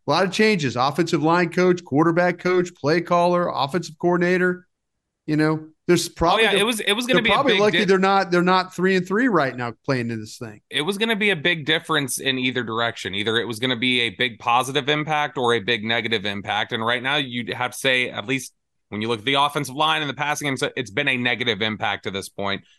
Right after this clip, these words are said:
Speaker 1: Yep.
Speaker 2: Um, but I do think that the, the San Diego, the San Diego, the Los Angeles game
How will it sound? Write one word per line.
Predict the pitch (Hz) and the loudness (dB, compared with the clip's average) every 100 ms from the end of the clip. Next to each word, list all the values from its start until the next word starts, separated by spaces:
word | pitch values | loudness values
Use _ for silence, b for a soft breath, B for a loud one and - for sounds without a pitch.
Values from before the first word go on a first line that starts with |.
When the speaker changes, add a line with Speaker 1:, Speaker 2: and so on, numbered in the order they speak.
| b | b
Speaker 1:
Yep. | 123 | -4
Speaker 2:
Um, | 127 131 127 | 0 0 -2
but | 180 | -2
I | 185 | 0
do | 185 208 | 0 0
think | 185 143 | -2 0
that | 165 151 - _ _ _ _ _ _ _ _ _ - | 0 -2 -4 _ _ _ _ _ _ _ _ _ -4
the, | 151 165 | 0 0
the | 160 | -2
San | - 196 214 | 0 0 2
Diego, | 208 190 139 | 2 0 -4
the | - | -12
San | - 98 | -10 -4
Diego, | 92 90 95 | -2 -4 -4
the | 107 123 | -4 -2
Los | 143 156 - | 0 0 0
Angeles | 175 165 170 156 | 0 0 -2 -2
game | 170 156 143 139 | -2 0 0 -2